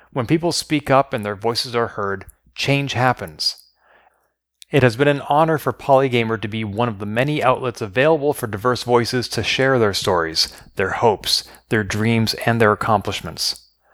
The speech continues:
Now it's time for voices other than my own to be heard. Every podcast eventually ends, and now it's time for Polygamer's sunset.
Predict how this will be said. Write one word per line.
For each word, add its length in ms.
Now 360
it's 160
time 280
for 220
voices 560
other 240
than 160
my 200
own 300
to 120
be 100
heard. 400
Every 300
podcast 580
eventually 480
ends, 380
and 160
now 180
it's 140
time 260
for 160
Polygamer's 720
sunset. 540